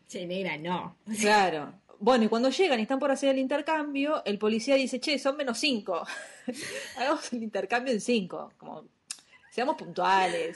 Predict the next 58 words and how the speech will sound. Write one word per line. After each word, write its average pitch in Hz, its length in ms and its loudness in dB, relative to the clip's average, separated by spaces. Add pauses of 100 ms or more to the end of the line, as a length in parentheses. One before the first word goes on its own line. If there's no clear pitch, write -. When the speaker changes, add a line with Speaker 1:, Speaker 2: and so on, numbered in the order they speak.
(140)
Speaker 2:
qué 220 80 -4
sé 247 100 -4
yo. 170 300 -10
Speaker 1:
Claro, 208 560 0
porque 202 160 0
aparte 226 220 0
dice, 240 120 -4
"Hagámoslo 220 460 0
bien 220 320 0
y 233 60 0
hagámoslo 208 340 -2
puntual". 170 340 -6
Y 185 60 -4
el 185 60 -2
norcoreano, 262 720 -2 (320)
que - 80 -2
le - 60 0
Speaker 2:
Sí, - 80 2
Speaker 1:
dice, 185 100 -2
Speaker 2:
sí. - 20 -2
Speaker 1:
"Amigo, 269 180 0
a 254 40 0
mí, 403 320 -2
a 202 100 -6
mí 330 120 0
me 320 60 0
pagan 254 280 0
dos 247 140 -4
pesos - 280 -2
por 185 100 -6
esto". - 240 -10 (280)
O 220 60 -4
sea, 294 140 2
<laughs> - 1500 -2
quiero 370 160 -2
hacer, - 380 -6 (500)
o 247 60 -6
sea, 247 140 2
quiero 453 200 0
hacer 349 180 0
esto 381 120 -2
y 370 40 4
irme 285 140 0
a - 60 6
Speaker 2:
Claro, 269 120 6
Speaker 1:
mi - 60 -2
casa. 508 120 6
Speaker 2:
flaco, 427 160 6
¿qué 605 60 6
me 587 60 4
está 277 160 6
diciendo? 180 600 0
Speaker 1:
O - 880 -20
sea, - 180 -16 (400)
"Hagámoslo 247 420 -2
ahora", 214 400 2
le 180 120 0
dice. 180 320 -4